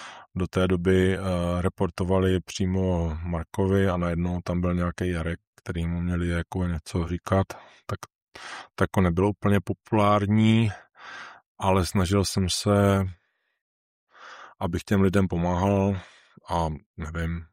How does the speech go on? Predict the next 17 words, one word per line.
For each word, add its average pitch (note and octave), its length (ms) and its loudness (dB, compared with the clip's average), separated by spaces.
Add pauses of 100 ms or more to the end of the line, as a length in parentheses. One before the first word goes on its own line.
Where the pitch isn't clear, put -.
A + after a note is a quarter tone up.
asi - 260 -12
jsem - 160 -2
možná E2 280 2
něčemu F2 420 0
pomohl. F#2 440 0 (1160)
A F#2 280 4
napsal F#2 480 0
jsem G2 420 2
s F2+ 160 -4
Jayem, F#2 400 2
eh, - 560 -12 (260)
takovej F#2 520 -2
jako F#2 240 -4
manuál, F#2 560 0
jak E2 120 -4
se - 120 -6
dělá F2+ 600 2